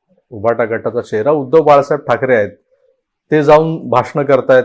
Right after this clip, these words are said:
ते जाऊन प्रचार करतायत आणि त्यांच्या प्रचारामुळे, त्यांच्या भाषणांमुळे काँग्रेसचे उमेदवार निवडून येत आहेत, पण यांचे स्वतःचे उमेदवार काही निवडून आलेले नाहीत, मशाल या चिन्हावर लढलेले, म्हणून यांचं नुकसान झालं आणि काँग्रेसचा फायदा झाला.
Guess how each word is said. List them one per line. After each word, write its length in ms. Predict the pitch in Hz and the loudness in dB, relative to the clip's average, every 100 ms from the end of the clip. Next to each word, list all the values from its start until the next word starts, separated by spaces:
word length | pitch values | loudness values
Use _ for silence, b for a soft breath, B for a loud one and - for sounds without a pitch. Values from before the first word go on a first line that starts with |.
| 127 | 0
ते 80 | 127 | -2
जाऊन 220 | 131 123 | -2 -2
प्रचार 320 | 120 143 123 | -2 0 -2
करतायत 420 | 127 127 120 107 - _ _ _ _ _ _ _ _ _ 139 | -2 -4 -4 -4 -8 _ _ _ _ _ _ _ _ _ -12
आणि 100 | 131 | -2
त्यांच्या 300 | 131 123 175 | -2 2 0
प्रचारामुळे, 600 | 156 143 160 160 156 160 | 2 0 0 0 0 -2
त्यांच्या 280 | 147 135 147 | -2 -4 -2
भाषणांमुळे 680 | 123 104 139 143 131 110 127 b b b | -2 -4 -6 -6 -4 -4 -6 b b b
काँग्रेसचे 420 | 131 135 131 - 160 | -4 -2 -2 -2 -2
उमेदवार 360 | 147 147 147 | 0 0 0
निवडून 340 | 139 135 147 139 | -2 -4 -4 -4
येत 80 | 135 | -2
आहेत, 120 | 123 | -2
पण 180 | - 139 - 123 | -2 -6 -8 -6
यांचे 340 | 127 131 180 | -4 -2 0
स्वतःचे 380 | 156 - 160 180 | 0 0 0 0
उमेदवार 340 | 160 151 151 | -2 0 0
काही 160 | 147 139 | -2 -4
निवडून 300 | 127 123 127 | -4 -6 -4
आलेले 280 | 110 107 107 | -4 -6 -10
नाहीत, 200 | 95 87 _ _ _ _ _ _ _ - | -12 -16 _ _ _ _ _ _ _ -6
मशाल 480 | 120 113 139 131 131 110 | -4 2 2 2 -4 0
या 140 | 123 | 0
चिन्हावर 440 | 120 117 113 113 107 | 0 -6 -4 -2 -2
लढलेले, 460 | 104 98 98 90 - _ _ _ _ _ _ _ _ _ _ | -8 -8 -10 -12 -18 _ _ _ _ _ _ _ _ _ _
म्हणून 240 | 110 151 160 | -2 0 0
यांचं 260 | 143 156 | 0 0
नुकसान 360 | 143 139 151 147 | -2 -2 0 2
झालं 180 | 151 165 | 2 0
आणि 120 | 170 | 0
काँग्रेसचा 420 | 170 147 147 156 | -2 -4 -4 -4
फायदा 340 | - 131 123 | 0 0 0
झाला. 260 | 107 85 | -4 -6